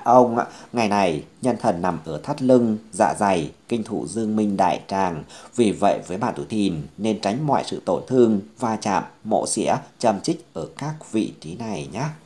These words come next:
Vài câu quiz cho bạn tuổi Thìn trong ngày thứ Tư này. Tử vi tuổi Giáp Thìn thuộc mệnh Hỏa, gia đình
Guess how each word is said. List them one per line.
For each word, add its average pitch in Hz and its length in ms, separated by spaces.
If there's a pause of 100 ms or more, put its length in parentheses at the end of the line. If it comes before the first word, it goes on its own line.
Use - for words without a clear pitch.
(1200)
Vài 127 240
câu 143 320
quiz 185 220
cho 147 100
bạn 120 160
tuổi 180 100
Thìn 104 340
trong 127 160
ngày 117 160
thứ 107 80
Tư 139 220
này. 98 380 (380)
Tử 110 140
vi 147 220
tuổi 90 140
Giáp 151 260
Thìn 104 440
thuộc 98 280
mệnh 90 180
Hỏa, 110 400 (180)
gia 120 200
đình 98 240